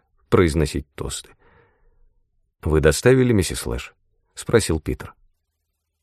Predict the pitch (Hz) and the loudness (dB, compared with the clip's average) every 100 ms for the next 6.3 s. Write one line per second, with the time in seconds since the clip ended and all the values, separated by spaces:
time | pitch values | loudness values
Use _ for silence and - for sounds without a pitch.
0 | _ _ - 101 95 82 - 95 65 76 | _ _ 0 6 6 4 -2 -4 -6 -8
1 | - _ _ _ _ _ _ - - 135 | -16 _ _ _ _ _ _ -4 -2 2
2 | 135 123 113 101 107 101 85 90 90 120 | 2 4 2 4 4 4 4 2 2 0
3 | - - - - _ _ _ _ _ _ | -4 -10 -14 -16 _ _ _ _ _ _
4 | _ - - 78 78 135 127 117 - 120 | _ -12 -2 -2 0 0 0 0 2 0
5 | 98 - 85 76 117 131 123 131 113 127 | 2 2 2 4 4 2 2 2 4 4
6 | 123 123 | 6 6